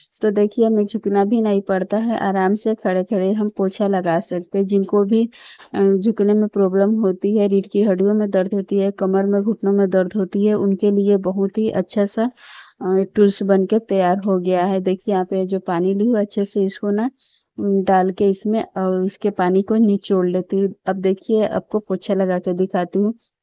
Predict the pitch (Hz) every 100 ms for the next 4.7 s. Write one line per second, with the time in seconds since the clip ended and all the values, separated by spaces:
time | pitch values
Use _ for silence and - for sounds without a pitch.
0 | _ _ _ _ _ _ _ _ _ _
1 | 208 214 226 214 202 233 202 196 202 202
2 | 190 214 202 196 190 190 214 214 - -
3 | 208 202 - 196 196 202 208 226 - 196
4 | 190 214 202 - 202 202 190